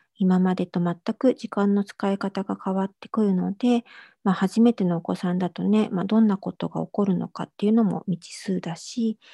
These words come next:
不安な気持ちも大きいのかなというふうに思います。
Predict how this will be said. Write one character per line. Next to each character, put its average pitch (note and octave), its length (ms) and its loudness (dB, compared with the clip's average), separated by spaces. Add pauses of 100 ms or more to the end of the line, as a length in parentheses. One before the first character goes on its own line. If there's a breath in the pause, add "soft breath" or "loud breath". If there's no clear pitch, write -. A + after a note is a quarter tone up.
(340 loud breath)
不 - 220 0
安 G3 160 4
な G3 80 2
気 G3+ 120 -4
持 G3 140 4
ち - 160 -6
も G3 220 0
大 G3 140 0
き G3 160 -12
い - 20 2
の F3 120 0
か - 140 -6
な A3 240 2
と - 160 -10
い G3 60 -2
う G3 40 -4
ふ F#3+ 120 -6
う G3 60 4
に - 280 -2
思 F3 240 -2
い F3 100 -4
ま F3+ 260 -2
す。 - 200 -18